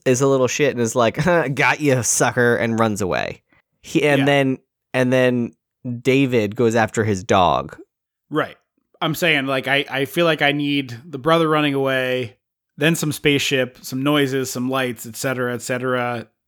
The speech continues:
Speaker 2: David disappearing, and then we cut to what we get in the movie, which is the, you know, the,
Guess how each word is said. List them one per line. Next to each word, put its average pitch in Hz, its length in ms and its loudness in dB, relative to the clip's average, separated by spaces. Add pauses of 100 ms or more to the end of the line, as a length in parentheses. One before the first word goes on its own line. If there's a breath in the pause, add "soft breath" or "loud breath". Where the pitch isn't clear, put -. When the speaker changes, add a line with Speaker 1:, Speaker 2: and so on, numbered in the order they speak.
(420)
Speaker 2:
David 135 360 4
disappearing, 120 840 -2
and 131 260 -6
then 135 300 2
we 123 160 -2
cut 113 300 -6
to 123 200 -2
what 113 200 -4
we 113 100 -6
get 113 220 -6
in 110 120 -6
the 113 60 -2
movie, 156 320 6
which 127 180 4
is 113 180 -4
the, 117 100 0
you 113 80 0
know, 101 160 -2
the, 101 200 -4